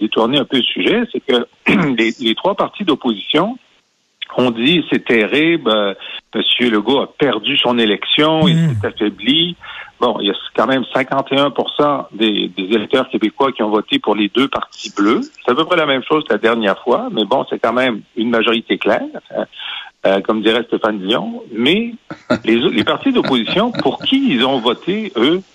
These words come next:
Speaker 1: est-ce qu'ils ont gagné leurs élections ? Alors, Paul Saint-Pierre Plamondon dit, « Moi, j'ai voté Bloc, puis j'ai quand même pas un mauvais résultat, OK ? » G N D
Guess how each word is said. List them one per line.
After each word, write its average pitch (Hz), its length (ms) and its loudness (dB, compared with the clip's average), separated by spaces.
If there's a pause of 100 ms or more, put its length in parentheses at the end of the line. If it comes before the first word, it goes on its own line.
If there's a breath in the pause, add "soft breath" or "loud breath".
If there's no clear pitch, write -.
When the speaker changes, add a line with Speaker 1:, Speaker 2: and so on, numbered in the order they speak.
(140)
Speaker 1:
est-ce 120 260 0
qu'ils 147 80 2
ont 139 80 0
gagné 135 400 0
leurs 120 220 2
élections ? 117 460 0
Alors, 92 220 -4
Paul 151 260 -2
Saint-Pierre 131 300 0
Plamondon 104 520 0
dit, « 107 140 -6
Moi, 180 160 0
j'ai 117 120 0
voté 170 320 0
Bloc, 107 320 0 (540)
puis 151 280 0
j'ai 107 200 2
quand 117 160 -2
même 135 260 0
pas 156 340 0
un 117 60 0
mauvais 104 320 0
résultat, 101 560 -2
OK ? » - 180 -10 (880 loud breath)
G 220 220 2
N 170 240 2
D 220 240 0